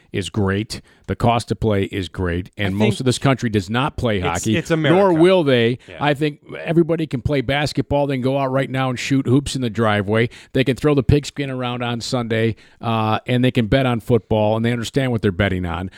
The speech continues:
Speaker 1: I don't think they understand what they're betting on in hockey,
Speaker 2: I
Speaker 1: the
Speaker 2: thi-
Speaker 1: way things you gotta do it. And baseball, you can play catch with the kid, but when it comes to hockey,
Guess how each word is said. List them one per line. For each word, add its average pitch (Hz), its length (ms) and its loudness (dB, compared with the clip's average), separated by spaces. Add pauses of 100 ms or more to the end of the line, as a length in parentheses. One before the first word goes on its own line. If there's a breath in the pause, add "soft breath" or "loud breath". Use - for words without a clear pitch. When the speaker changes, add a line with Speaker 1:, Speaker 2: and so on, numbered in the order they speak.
(120 loud breath)
Speaker 1:
I 139 120 0
don't 165 160 4
think 143 140 0
they 139 140 0
understand 143 400 -2
what 139 80 -4
they're 127 160 0
betting 127 260 2
on 123 140 -4
in 104 80 -6
hockey, 110 400 -4
Speaker 2:
I - 40 -2
Speaker 1:
the 110 80 0
Speaker 2:
thi- 113 60 2
Speaker 1:
way 120 140 2
things 120 240 -4
you 113 40 -4
gotta 107 180 2
do 107 200 2
it. - 80 -2
And 123 160 -6
baseball, 147 420 2
you 143 60 2
can 123 120 -4
play 120 160 0
catch 156 280 0
with 135 80 -2
the 123 60 0
kid, 139 240 0
but 120 60 0
when 110 80 -4
it 107 100 -6
comes 156 200 0
to 113 140 2
hockey, 165 480 -2